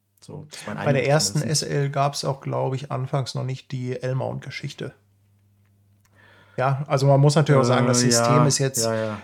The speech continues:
Speaker 2: also
Speaker 1: ja, ja.
Speaker 2: das muss ich auch sagen, also die S L zwei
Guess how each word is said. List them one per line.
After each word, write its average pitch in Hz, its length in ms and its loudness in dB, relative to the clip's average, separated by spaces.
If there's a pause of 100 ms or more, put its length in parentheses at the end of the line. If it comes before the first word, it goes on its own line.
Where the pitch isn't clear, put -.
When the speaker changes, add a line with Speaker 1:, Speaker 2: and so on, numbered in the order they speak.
(160)
Speaker 2:
also 143 180 4
Speaker 1:
ja, 139 120 4
ja. 98 180 -6
Speaker 2:
das 147 200 2
muss 156 200 4
ich 135 100 -6
auch 127 160 -2
sagen, 117 380 -2
also 117 280 -6
die 120 280 -8
S 139 160 0
L 135 180 -4
zwei 139 640 -2